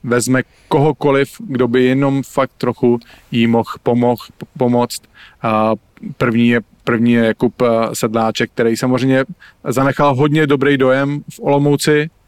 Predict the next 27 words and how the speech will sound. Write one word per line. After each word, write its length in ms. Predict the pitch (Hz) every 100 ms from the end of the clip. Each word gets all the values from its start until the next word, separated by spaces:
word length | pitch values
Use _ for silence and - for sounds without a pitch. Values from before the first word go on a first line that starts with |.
| _ _ _
Ehm, 600 | 127 120 120 120 120 120 117 _ _ -
nesmíme 480 | 127 117 131 127
možná 220 | 123 120 120
zapomenout 380 | 120 123 120
na 100 | 120
to, 120 | 113 120
že 160 | 120 113
byl 180 | 113 120
teďka 480 | 120 - 123 117 120 120 127 127
vypadlý 520 | 120 - 117 117 117
z, 180 | - 123
eh, 40 | 110 107 107 110
z 120 | 107 -
extraligy 480 | - - 135 131 127
na 80 |
nějakou 360 | 127 123 120 127
dobu. 400 | 120 117 120 123 - - _
Eh, 40 | 123 113 113
samozřejmě 260 | 117 117
z 40 | 107
dlouhodobého 460 | 113 113 110 120
hlediska 420 | 113 110 107 -
je 120 | 113 110
to 160 | 117
otazník, 640 | 123 - 131 120 131 123
jaký 200 | 123 -
bude 160 | 117